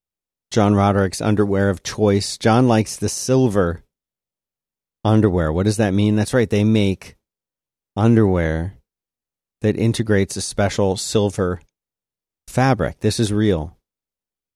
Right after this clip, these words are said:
Mack Weldon, they make really well-designed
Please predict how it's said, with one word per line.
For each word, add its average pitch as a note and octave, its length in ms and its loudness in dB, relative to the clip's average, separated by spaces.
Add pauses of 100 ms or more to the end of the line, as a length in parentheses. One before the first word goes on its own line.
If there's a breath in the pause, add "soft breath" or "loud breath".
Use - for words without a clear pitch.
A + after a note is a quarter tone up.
(400)
Mack A#2+ 220 0
Weldon, A2 320 4
they G#2+ 140 2
make G#2+ 360 -2 (520)
really A#2+ 320 4
well-designed G#2 1040 0